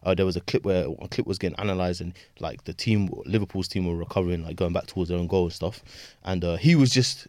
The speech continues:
out of position. And I think Gary Neville said that might be, like, a, just a lap of, lapse of concentration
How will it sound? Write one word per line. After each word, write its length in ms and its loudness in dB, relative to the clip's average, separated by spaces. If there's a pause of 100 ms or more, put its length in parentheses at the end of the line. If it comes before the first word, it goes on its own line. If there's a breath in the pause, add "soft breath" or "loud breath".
out 160 4
of 80 0
position. 540 -2 (100)
And 240 -2
I 80 0
think 220 0
Gary 180 6
Neville 220 4
said 160 4
that 140 4
might 180 2
be, 80 4
like, 200 2
a, 120 2 (260 loud breath)
just 220 2
a 40 6
lap 360 2
of, 400 -2
lapse 280 2
of 100 -4
concentration 760 0